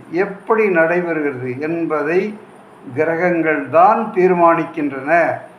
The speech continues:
என்று ஆதி மனிதன் கண்டு சொன்னான். அந்த உண்மையை தெரிந்தால்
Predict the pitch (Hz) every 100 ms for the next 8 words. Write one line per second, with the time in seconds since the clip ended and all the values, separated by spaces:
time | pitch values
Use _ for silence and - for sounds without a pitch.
0 | - - - 165 185 185 156 180 - 453
1 | - - - - 147 170 208 214 233 208
2 | 165 151 190 220 254 233 220 196 165 139
3 | 123 - - - - - - - 151 180
4 | 185 180 160 160 208 226 220 196 180 180
5 | 170 170 165 156 156 160 160 160 165